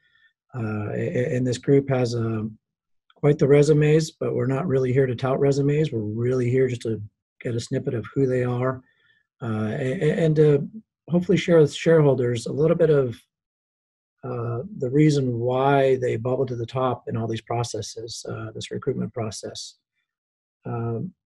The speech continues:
one thing I've taken to heart and have tried to share along the way for, for years is none of us, we're not entitled to these seats forever. A-, and I know each of these candidates here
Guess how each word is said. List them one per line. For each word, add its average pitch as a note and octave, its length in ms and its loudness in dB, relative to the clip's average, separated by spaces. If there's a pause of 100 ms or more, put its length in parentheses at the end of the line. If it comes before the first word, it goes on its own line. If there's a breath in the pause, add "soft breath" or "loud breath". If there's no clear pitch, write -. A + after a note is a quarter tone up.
(200)
one C#3 220 -2
thing C#3 160 0
I've C#3 200 0
taken D3+ 320 2
to C#3 80 2
heart D3 260 4
and C#3 80 -2
have B2 100 -4
tried C#3 220 0
to C3 80 0
share C#3 280 0
along C3+ 280 0
the C3 80 -2
way C3+ 260 2
for, B2+ 280 -4
for B2 100 -4
years B2+ 340 0
is A2+ 200 -6
none C3 180 0
of D3 100 2
us, - 340 -4 (360)
we're C3 80 -8
not C#3+ 160 0
entitled C3 400 -2
to A#2 60 -6
these A2+ 160 -8
seats B2 160 -8
forever. A#2+ 440 -6 (1000)
A-, - 20 -10
and B2+ 300 -6
I A#2+ 80 -4
know B2+ 180 -2
each B2 140 -6
of B2 80 -2
these A#2+ 240 -4
candidates A#2 420 -6
here B2 400 -2